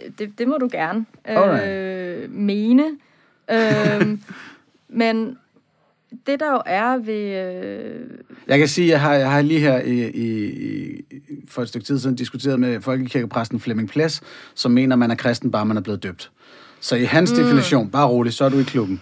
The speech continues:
Speaker 2: Det er jeg sågar også.
Speaker 1: <laughs>
Speaker 2: Det er jeg sågar også.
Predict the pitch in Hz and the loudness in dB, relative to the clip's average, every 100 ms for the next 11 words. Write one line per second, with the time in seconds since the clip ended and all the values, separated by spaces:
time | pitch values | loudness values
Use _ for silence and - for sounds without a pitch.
0 | - 262 254 294 294 269 285 269 277 208 | 2 4 6 6 6 6 6 6 6 6
1 | 262 120 247 - 220 - 208 - 214 - | 6 6 4 2 0 0 -4 -4 -12 -12
2 | - _ - 131 110 127 170 - 117 98 | -18 _ 0 0 2 2 2 2 -2 -2
3 | 85 80 - | -6 -8 -14